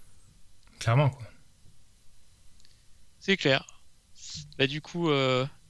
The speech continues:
Speaker 2: il vous reste, euh, vingt-quatre heures, là, ou je sais pas à l'heure où vous écouterez le podcast, mais, euh, il vous reste quelques heures pour faire votre, euh, votre team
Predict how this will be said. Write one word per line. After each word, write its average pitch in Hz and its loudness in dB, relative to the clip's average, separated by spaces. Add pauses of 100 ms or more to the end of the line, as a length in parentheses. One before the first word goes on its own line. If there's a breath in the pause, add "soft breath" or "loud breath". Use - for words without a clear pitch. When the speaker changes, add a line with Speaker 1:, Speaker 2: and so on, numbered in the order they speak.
(140)
Speaker 2:
il 123 -16
vous 123 -8
reste, 127 2
euh, 113 -2 (160)
vingt-quatre 123 0
heures, 123 -2
là, 110 -4
ou 104 -8
je 107 -4
sais 117 -4
pas 113 2
à - 2
l'heure 113 0
où 110 -6
vous 110 -8
écouterez - -2
le 117 -2
podcast, 120 0
mais, 110 -4
euh, 107 0
il 113 -10
vous 117 -6
reste 117 0
quelques 139 0
heures 143 2
pour 127 -12
faire 127 0
votre, 120 -4
euh, 117 0 (180)
votre 139 2
team 156 -2